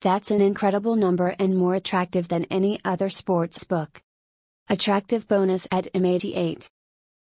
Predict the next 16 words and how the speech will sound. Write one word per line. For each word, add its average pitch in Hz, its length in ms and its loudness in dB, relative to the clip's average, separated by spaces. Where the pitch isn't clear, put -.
If 208 200 2
you 220 160 2
are 247 140 2
looking 220 360 0
for 190 200 -2
an 180 100 2
online 185 560 2
casino 190 560 0
and 185 180 -2
sports - 520 -4
betting 185 340 0
with 185 160 -4
loads 185 240 0
of 180 160 -6
bonus 180 400 2
promotions, 180 800 -2